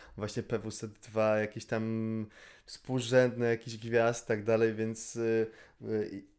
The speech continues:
wydaje mi się, że w tym momencie, może, m-, może się mylę, może mnie poprawisz, ale, ale chyba, e, poza tymi, e, satelitami to jeszcze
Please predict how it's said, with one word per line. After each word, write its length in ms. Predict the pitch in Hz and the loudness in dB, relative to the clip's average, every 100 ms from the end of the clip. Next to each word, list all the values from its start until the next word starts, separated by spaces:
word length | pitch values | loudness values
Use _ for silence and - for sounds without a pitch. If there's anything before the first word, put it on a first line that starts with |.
| - | -14
wydaje 400 | 113 120 139 160 | -8 0 2 2
mi 100 | 165 | 0
się, 160 | 165 | -2
że 400 | 147 151 143 131 - - | 0 4 4 4 -2 -14
w 100 | - | -16
tym 220 | - 147 | -4 0
momencie, 460 | 143 135 131 139 127 | 2 2 0 0 0
może, 220 | 123 127 123 | 0 0 0
m-, 140 | 117 - - | -2 -10 -8
może 320 | 104 101 110 | -6 -6 -4
się 140 | 139 | -2
mylę, 240 | 165 131 104 | 2 2 2
może 200 | 101 107 | -2 -4
mnie 120 | 107 | -6
poprawisz, 540 | 123 - 95 107 - | -6 -4 -6 -6 -6
ale, 300 | 110 110 110 - - - - | -4 -2 -2 -4 -20 -20 -10
ale 180 | 104 110 | -4 -4
chyba, 540 | 120 123 123 123 120 107 | -4 -2 2 2 0 0
e, 260 | 113 107 104 | 0 0 -2
poza 220 | 123 127 | -2 -2
tymi, 440 | 123 127 120 120 117 113 110 107 110 | -2 -4 -2 -4 -4 -4 -2 -2 -2
e, 40 | |
satelitami 760 | - 113 117 117 117 123 135 | -6 -6 -6 -4 -4 -4 -4
to 560 | 127 123 120 131 135 135 127 | -4 -2 0 0 -2 -2 -2
jeszcze 760 | 120 123 - 139 131 127 127 | -2 -2 -4 -2 0 2 0